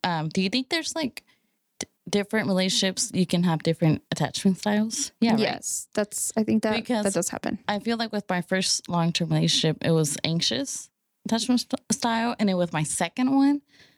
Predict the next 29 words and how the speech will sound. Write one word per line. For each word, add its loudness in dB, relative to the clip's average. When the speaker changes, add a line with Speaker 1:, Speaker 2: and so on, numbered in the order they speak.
Speaker 1:
um, 0
I -4
feel -10
like -6
it -2
was -2
more, 0
like, -2
avoidant. -2
Speaker 2:
Mm-hmm. 4
Speaker 1:
Kinda -2
like, -2
"Okay, 0
what's -2
what, -2
you 4
know, 4
this 0
is -4
what 2
we're 4
supposed 0
to 2
do." 2
And -2
then 0
we 4
would, 2
like, 0